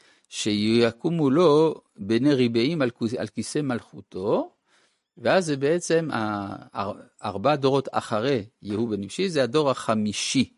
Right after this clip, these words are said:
ליהוא, וכאן, אה, כדרכם של מלכי ישראל, ויעש הרע בעיני השם, כאשר עשו אבותיו.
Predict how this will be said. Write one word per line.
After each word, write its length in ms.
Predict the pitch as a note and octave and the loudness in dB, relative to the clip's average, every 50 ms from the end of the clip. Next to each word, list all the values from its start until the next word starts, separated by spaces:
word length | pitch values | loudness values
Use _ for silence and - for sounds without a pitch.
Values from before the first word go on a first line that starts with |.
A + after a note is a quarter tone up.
| _ _ _ | _ _ _
ליהוא, 640 | - F#2 F#2+ F#2 F#2 F#2 F2 G2 A#2+ E3+ A#3 D4 - _ _ _ _ _ _ _ _ _ _ _ _ _ _ _ _ _ _ - _ _ _ _ _ _ - | -8 -6 -4 -4 -4 -4 -2 0 2 2 2 0 -2 _ _ _ _ _ _ _ _ _ _ _ _ _ _ _ _ _ _ -20 _ _ _ _ _ _ -2
וכאן, 1040 | A2 D3+ F#3 F#3+ F#3 F#3 F#3 F3+ F3+ E3 - - D#3 D#3 E3 E3 E3 E3 D#3 C#3+ | 2 4 6 6 6 6 6 4 4 2 2 2 4 4 6 4 4 4 2 2
אה, 360 | C3 B2 A#2 A#2 A2+ A2 G#2+ G#2 - - | 4 4 4 4 4 2 0 -2 -4 -4
כדרכם 720 | - A2 G#2 F#2+ F#2 G2+ G2+ G2 F#2+ - - C#3 C#3 C3 | -4 -2 -2 -2 0 -2 -2 -2 -2 0 2 2 2 2
של 180 | B2 - A#2 G2+ | 2 0 -2 0
מלכי 320 | F#2+ F#2+ G2 G#2 - - | 0 -2 -4 -4 -2 -2
ישראל, 1040 | A2+ A2 G#2+ G2+ - G2+ G2 - - - E2+ E2+ F2 - C3 D#3 F3 F3+ F#3 G3+ B3 - _ _ _ _ _ _ _ _ _ _ _ _ _ _ _ _ _ | 0 2 2 0 0 -2 -6 -6 -6 -6 -6 -6 -2 2 4 4 4 4 4 0 -4 -8 _ _ _ _ _ _ _ _ _ _ _ _ _ _ _ _ _
ויעש 680 | - F#2+ A2 A2 A2+ C3+ D3 C#3+ C#3+ D3 C#3+ - - - | -4 0 2 4 6 6 6 6 4 4 2 2 0 0
הרע 460 | G#2+ G2+ F#2+ A2 B2+ C3+ C3+ C3+ C3+ C3+ - - | 0 2 2 4 4 4 4 4 2 0 -6 -12
בעיני 420 | - - F#2+ F#2 F#2 F#2+ G#2+ G#2+ F#2+ | -8 -4 -2 -2 0 0 0 0 -2
השם, 540 | F2 F2 - - - G#2 A2 A#2 A#2 A2+ G#2 - - _ _ _ _ _ _ _ _ _ _ _ _ _ _ _ | -2 -4 -6 -4 0 2 2 4 2 2 0 -2 -8 _ _ _ _ _ _ _ _ _ _ _ _ _ _ _
כאשר 480 | _ E3 D#3+ D#3 C#3 - - D#3 C#3+ A#2+ | _ 4 4 4 4 4 4 4 4 4
עשו 300 | A#2 A2 - - A#2 G#2 | 2 0 0 0 2 2
אבותיו. 400 | G2+ F#2+ F#2+ - - - B2+ | 0 -2 -6 -8 -10 -12 -12